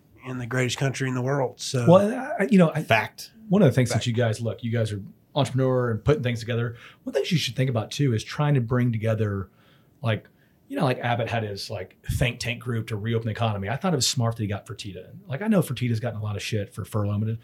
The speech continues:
Speaker 2: like, the guy's trying to survive. You should think about bringing in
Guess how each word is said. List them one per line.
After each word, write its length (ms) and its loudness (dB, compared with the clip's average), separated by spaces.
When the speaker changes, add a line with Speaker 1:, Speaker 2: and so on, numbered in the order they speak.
Speaker 2:
like, 100 -10
the 80 -10
guy's 240 0
trying 220 2
to 60 -2
survive. 420 -6
You 80 2
should 140 0
think 120 -6
about 220 0
bringing 300 2
in 300 -4